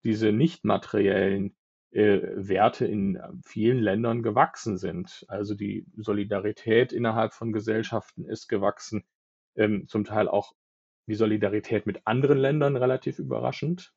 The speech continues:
Damit meine ich gar nicht so sehr Deutschland. Äh, beispielsweise in Italien ist das passiert. Aber auch die Frage, inwieweit Menschen sich selbst befähigen können.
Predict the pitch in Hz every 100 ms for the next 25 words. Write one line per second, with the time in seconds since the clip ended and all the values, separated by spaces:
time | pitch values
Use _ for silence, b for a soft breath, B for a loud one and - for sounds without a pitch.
0 | _ 127 110 110 107 107 - 117 120 107
1 | 107 104 110 139 147 156 147 - - 110
2 | 110 - 110 107 107 92 95 101 113 139
3 | - - 120 - 127 127 127 B B B
4 | B _ - 117 120 107 - 107 107 -
5 | _ _ _ - 110 - 107 110 117 110
6 | 110 110 107 98 113 104 - 104 - 92
7 | - 143 - - - 101 98 95 - -
8 | 92 92 92